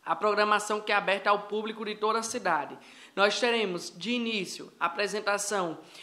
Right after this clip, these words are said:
do Ministério de Música da banda Unicriste de São Paulo, que estará se fazendo presente aqui em Ponto Novo. Então, eles farão a abertura a partir das sete e meia da noite.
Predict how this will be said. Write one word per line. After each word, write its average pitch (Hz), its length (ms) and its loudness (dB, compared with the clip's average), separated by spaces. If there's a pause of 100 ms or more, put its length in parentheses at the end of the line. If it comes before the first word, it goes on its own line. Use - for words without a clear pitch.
(120)
do 185 80 -2
Ministério 214 540 0
de 175 180 -10
Música 196 560 -2
da 160 120 0
banda 185 540 0
Unicriste 208 920 -4
de 165 120 -8
São 156 240 -6
Paulo, 156 420 0
que 185 80 -16
estará 160 320 -2
se 156 100 -8
fazendo 147 340 -6
presente 151 680 -10 (480)
aqui 165 300 0
em 175 80 -2
Ponto 175 300 -6
Novo. 180 220 -4
Então, 185 220 -4
eles 233 260 0
farão 185 300 2
a 180 60 4
abertura 175 520 -4
a 185 40 -6
partir 165 280 -4
das 156 140 -6
sete 190 460 -4 (220)
e 170 60 -6
meia 165 220 -2
da 151 120 -6
noite. 165 460 -6